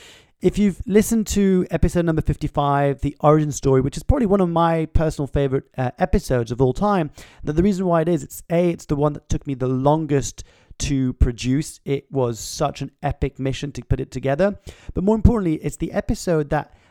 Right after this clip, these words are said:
I use over and over again with my students and the participants of my academy, which is to remind people that we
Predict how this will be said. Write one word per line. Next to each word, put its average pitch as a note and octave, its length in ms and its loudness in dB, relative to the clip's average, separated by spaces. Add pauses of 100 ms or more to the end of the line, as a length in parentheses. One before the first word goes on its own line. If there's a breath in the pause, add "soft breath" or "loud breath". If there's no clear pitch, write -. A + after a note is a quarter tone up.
(160 soft breath)
I D3 100 0
use D#3+ 500 -2
over F3+ 200 4
and F#3 120 -4
over D#3 240 2
again B2 380 -4
with B2+ 160 -4
my B2+ 120 -6
students D3+ 720 -6 (480 soft breath)
and C3 460 -6
the C#3 100 -4
participants C#3 520 -2
of - 20 -10
my B2 100 -4
academy, C3 720 -4 (340 soft breath)
which D3 220 -4
is D3+ 80 -8
to E3 100 0
remind D#3+ 400 -2
people D3 240 -2
that C#3 220 -6
we C#3 240 -4